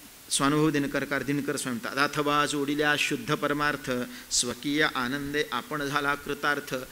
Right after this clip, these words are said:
परी शिष्य प्रबोधी नव्हे समर्थ, नित्यानित्य विचारेसी, अहो धनवंत भाग्ये करुणे अति समर्थ, परंतु याचकासी प्राप्त नव्हे किमपि अर्थ, त्यासी ओळखणे हा श्रम व्यर्थ, उभयतांसी बोलीजे." दिनकर स्वामींनी एक उदाहरण दिलंय,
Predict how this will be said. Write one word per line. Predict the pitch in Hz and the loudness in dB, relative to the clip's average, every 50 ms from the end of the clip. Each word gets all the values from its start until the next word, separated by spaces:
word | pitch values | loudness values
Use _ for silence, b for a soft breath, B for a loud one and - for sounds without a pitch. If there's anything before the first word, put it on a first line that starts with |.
| B B B B - | B B B B -2
परी | 170 170 190 175 | 0 2 4 4
शिष्य | - - 160 - - - 196 | 4 4 4 4 4 4 4
प्रबोधी | 185 - 180 170 156 170 170 - 175 196 | 2 2 0 2 2 2 2 4 4 2
नव्हे | 160 151 160 180 185 | 4 4 4 4 4
समर्थ, | 185 - - 165 165 165 160 160 - - | 4 4 4 4 2 2 2 0 0 0
नित्यानित्य | 170 170 156 147 139 - - - 165 175 196 175 - - - 170 | 0 2 2 2 0 -2 0 4 4 4 4 2 -2 -2 -2 -2
विचारेसी, | 156 160 160 165 170 165 165 156 147 139 - - 156 156 151 151 B B B B B | -2 -2 -2 -2 -2 -2 0 -2 -2 -2 -4 -4 -4 -6 -8 -8 B B B B B
अहो | 131 135 151 147 | -4 0 0 0
धनवंत | 131 143 147 147 147 151 147 131 151 | 0 -2 -4 -2 -4 -4 -4 -4 -4
भाग्ये | 139 135 147 139 143 147 | 0 0 0 0 0 -2
करुणे | 143 143 143 143 147 151 | -2 0 -2 -2 0 -2
अति | 143 - - 143 | -2 -2 -2 -2
समर्थ, | - 147 147 147 139 131 - 147 | -2 0 -2 -4 -6 -4 -4 -4
परंतु | 143 - - 135 123 117 117 117 151 | -4 -4 -4 -4 -4 -4 -4 -4 -2
याचकासी | 143 143 139 139 - 151 - 156 147 - - | -2 -2 -2 -2 -4 -6 -4 -4 -4 -2 -4
प्राप्त | 151 - 151 143 - - 160 | -6 -6 -6 -8 -8 -8 -10
नव्हे | 147 139 147 151 | -6 -4 -4 -4
किमपि | 143 143 156 147 143 135 - 151 | -4 -4 -6 -8 -8 -8 -8 -6
अर्थ, | - 139 143 135 - - | -6 -6 -6 -8 -8 -10
त्यासी | 143 139 - 143 139 139 - 185 | -10 -8 -6 -6 -6 -4 -2 -2
ओळखणे | 185 180 185 190 196 190 185 165 | 0 2 2 2 0 0 -2 -2
हा | 160 147 170 175 - B B B B B | 0 0 0 0 -2 B B B B B
श्रम | - - - 170 143 147 180 | 4 4 6 6 4 2 2
व्यर्थ, | 196 170 170 165 156 - - | 2 2 2 0 0 -2 -2
उभयतांसी | 165 156 131 165 170 170 170 180 170 165 - - 170 | -2 0 2 2 2 2 2 0 0 2 2 0 0
बोलीजे." | 151 147 147 143 143 147 135 147 151 147 - B B B B B B B B B - | -2 -2 -2 0 0 -2 0 0 0 -2 -2 B B B B B B B B B -12
दिनकर | 131 139 165 180 175 - 214 208 202 | -6 -4 -2 -2 0 0 2 2 2
स्वामींनी | - - 185 175 175 170 170 165 165 196 | 4 4 4 2 2 0 -2 -2 0 0
एक | 214 196 - | -2 0 0
उदाहरण | 160 143 135 131 147 147 165 175 165 | 0 2 2 4 6 6 6 6 6
दिलंय, | 131 120 104 - | 2 0 -2 -4